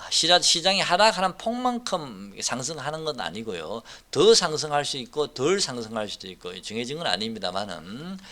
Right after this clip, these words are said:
어, 에스씨아이 평가 정보는 제가 어제 여러분께 잠깐 언급을 드렸죠. 앞번 영상, 어제 영상에서 저는 현재 이 종목을 단타를 치고 있습니다. 어제 종가에 제가 들어왔다 말씀을 드렸죠.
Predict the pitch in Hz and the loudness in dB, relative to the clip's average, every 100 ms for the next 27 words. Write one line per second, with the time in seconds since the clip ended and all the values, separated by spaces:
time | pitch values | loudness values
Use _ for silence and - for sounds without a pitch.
0 | - - - - - 95 95 98 98 - | -8 -6 -6 -10 -8 -4 -4 -4 -10 -6
1 | 127 180 190 185 208 196 180 165 156 143 | -2 2 2 2 -2 2 2 2 -2 0
2 | 143 156 165 135 123 117 143 160 156 123 | 0 -2 -4 -6 -4 -2 -2 2 2 2
3 | 139 143 131 131 123 107 101 117 147 156 | 0 -2 -4 -6 -4 -4 -4 -6 -4 -4
4 | 135 104 131 139 - 87 - 139 113 101 | -4 -4 -6 -8 -8 -10 -10 -8 -8 -8
5 | 101 127 123 98 95 92 101 110 101 90 | -6 -4 -2 -4 -6 -10 -8 -6 -6 -6
6 | 92 90 120 156 - - - - 135 123 | -4 -4 0 -2 -4 -16 -16 -8 -4 -4
7 | 131 139 135 143 131 117 - 90 92 160 | -4 -6 -4 -2 0 0 -2 -6 -4 -2
8 | 208 190 - 156 143 113 127 120 110 107 | 0 2 0 0 -2 -2 -4 -4 -2 -2
9 | 147 131 113 104 107 175 139 120 107 104 | 0 -2 -2 -4 0 0 2 0 0 -2
10 | - 104 90 90 113 98 - 113 110 - | -2 -2 -2 -4 -6 -10 -8 -8 -8 -8
11 | 82 82 117 156 185 | -8 -6 -6 -6 -8